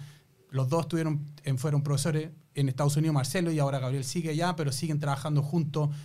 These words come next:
en una variedad de temas, y este es uno de los temas, em, que queremos conversar con ustedes. Em, ¿por qué no nos cuentan un poco, y a los que nos escuchan, cómo llegaron a este, a esta investigación,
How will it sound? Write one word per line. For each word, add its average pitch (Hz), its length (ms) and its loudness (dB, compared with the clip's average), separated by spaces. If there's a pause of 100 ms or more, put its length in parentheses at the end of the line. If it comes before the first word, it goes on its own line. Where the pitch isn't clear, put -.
(140)
en 135 120 -2
una 139 200 0
variedad 135 360 0
de 139 100 -2
temas, 143 240 0
y 135 40 -2
este 127 180 -4
es 127 60 2
uno 139 140 0
de 131 40 -2
los 123 140 -4
temas, 127 380 -4
em, 117 320 -2
que 117 200 -6
queremos 123 500 -4 (280)
conversar 117 360 -2
con 127 120 -2
ustedes. 113 320 -8 (400)
Em, 156 300 -2 (100)
¿por 190 160 -2
qué 240 80 0
no 277 80 2
nos 277 160 0
cuentan 233 380 -2
un 202 120 -2
poco, 208 460 0
y 180 80 -2
a 160 80 -2
los 147 140 -2
que 151 100 -6
nos 147 160 4
escuchan, 185 580 -2 (300)
cómo 190 220 0
llegaron 180 640 2
a 143 120 -2
este, 147 440 -4
a - 20 -8
esta 147 160 -6
investigación, 147 880 0